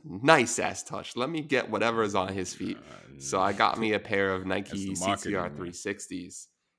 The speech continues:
Speaker 1: And the way they marketed it was they actually had a rubber,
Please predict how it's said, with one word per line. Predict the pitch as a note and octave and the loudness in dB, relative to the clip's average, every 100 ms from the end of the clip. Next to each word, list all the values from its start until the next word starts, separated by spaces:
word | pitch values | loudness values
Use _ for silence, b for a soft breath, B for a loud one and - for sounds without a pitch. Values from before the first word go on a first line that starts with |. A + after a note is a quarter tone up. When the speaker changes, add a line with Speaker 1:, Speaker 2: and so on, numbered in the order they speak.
| _ | _
Speaker 1:
And | G2+ F#2 F2+ E2+ | -6 -4 -6 -10
the | - | -4
way | G2 A2 A#2 | 0 2 2
they | G2 | 0
marketed | G2 G#2+ A#2 F#2 F#2+ | 0 0 -2 -6 -6
it | - - | -6 -4
was | F#2+ F2+ F2+ - _ | -4 -4 -6 -16 _
they | - G2 | -2 4
actually | G2+ A#2+ - A#2+ A2 | 6 4 2 -4 0
had | A2 F#2+ | 2 2
a | F2 | 2
rubber, | E2 F2 F#2 A2+ A2+ A#2 B2+ C3 | -6 0 6 8 8 4 4 -6